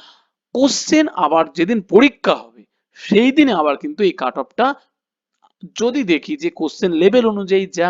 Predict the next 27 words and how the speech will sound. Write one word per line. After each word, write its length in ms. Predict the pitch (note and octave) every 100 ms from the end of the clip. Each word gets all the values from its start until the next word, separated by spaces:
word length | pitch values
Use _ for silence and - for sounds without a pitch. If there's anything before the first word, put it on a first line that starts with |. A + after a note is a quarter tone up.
| F3
আছে, 240 | F3 E3+ C#3+
হ্যাঁ, 180 | D#3 -
এই 120 | F#3
কাট 260 | F#3+ E3+ D3+
অফে 160 | D#3 -
ঠিক 200 | F3+ G#3
আছে, 240 | G#3 B3+ - _ -
তাহলে 180 | A3 G#3+
তার 160 | G#3
ভিডিও 280 | F3+ D#3+ E3
করব 280 | D#3+ F3 G#3
না, 140 | A3+ G#3 _ _ _ -
কারণ 300 | D#3 G#3 C4+ -
এটা 240 | E3 G3
ডিপেন্ড 320 | C#3+ C3 C3+ B2
করবে 240 | B2+ E3 F3+
কোশ্চেন 420 | F3 F#3 - A#3 G#3
সেটের 500 | - - C4+ A3+ C#3
ওপরে। 300 | G#2+ A#2 A2+ - _ - _
কোশ্চেন 480 | E3 E3+ - B3+ B3+
সেট 360 | G3+ - D#3 D3+ - -
কিরকম 420 | G3+ G#3 G#3 A3+
ভাবে 240 | F3 D#3 D#3+
সেট 300 | G3+ G#3+ G#3+
করেছে, 420 | - B2+ B2 - C#3+ D3+ _ _ -
টাফ 360 | C3+ C3 C#3+ C#3 D3+
না 220 | B2+